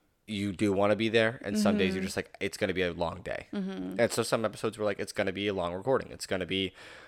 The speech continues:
Speaker 1: pulling it, pulling as many strings as we can."
Speaker 2: Yeah, exactly.
Speaker 1: But this was episode fifty-eight.
Speaker 2: Yeah.
Speaker 1: We're moving along smoothly.
Speaker 2: Keep on s-, trucking. I almost said swimming, but then I was like,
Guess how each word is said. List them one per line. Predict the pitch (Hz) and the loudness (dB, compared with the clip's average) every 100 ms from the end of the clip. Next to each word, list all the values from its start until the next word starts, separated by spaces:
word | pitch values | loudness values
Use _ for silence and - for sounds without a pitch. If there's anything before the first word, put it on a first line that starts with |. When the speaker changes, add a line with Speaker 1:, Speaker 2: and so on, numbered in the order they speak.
| _ | _
Speaker 1:
pulling | - 120 107 104 | 4 8 8 8
it, | - - _ - _ _ - | 4 -6 _ -20 _ _ 6
pulling | 190 180 | 8 8
as | 147 | 8
many | 135 131 | 6 4
strings | 113 117 101 | 4 0 -2
as | 90 | -4
we | 90 | -6
can." | - 95 78 - | -6 -6 -6 -4
Speaker 2:
Yeah, | 220 220 190 | 2 6 6
exactly. | 190 196 190 - - - 214 - | 4 2 2 0 -8 -6 -2 6
Speaker 1:
But | 139 | 8
this | 135 135 | 8 6
was | 135 | 6
episode | 123 - 101 104 | 6 4 0 0
fifty-eight. | - 107 104 101 120 143 - - _ _ _ - | 0 -2 -2 2 4 4 2 -14 _ _ _ -6
Speaker 2:
Yeah. | 185 185 240 208 | 0 4 6 6
Speaker 1:
We're | 95 90 90 | 6 2 0
moving | 95 98 113 110 110 110 - | 0 2 2 2 0 -4 -6
along | 85 85 92 92 92 90 92 - _ _ _ _ | -4 0 4 4 4 0 -10 -20 _ _ _ _
smoothly. | - 101 98 98 123 151 _ _ _ _ | -10 -2 -2 0 -2 -4 _ _ _ _
Speaker 2:
Keep | - 233 240 | -6 -2 2
on | 240 254 262 269 269 277 277 | 2 2 2 2 0 0 0
s-, | - - - 220 - | 0 0 0 -4 -8
trucking. | - - 240 233 302 359 359 | -6 2 4 4 0 0 2
I | 254 | 2
almost | 220 226 | 2 0
said | 233 214 | -2 -4
swimming, | - 240 269 277 - | -2 0 2 0 0
but | 226 | -2
then | 226 | 0
I | 214 | 0
was | 208 208 | 0 0
like, | 214 | 0